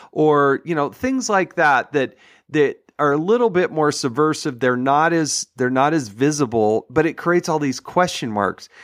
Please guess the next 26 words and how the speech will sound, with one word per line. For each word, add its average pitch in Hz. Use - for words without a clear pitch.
And 170
you 170
know 175
what? 180
Hunter 214
Biden 156
has 127
earned 135
this. 78
He 175
has 151
demonstrated 165
time 151
and 151
time 143
again 131
he's 123
willing 160
to 147
do 139
this 110
and 123
do 135
whatever 143
it 170
takes 151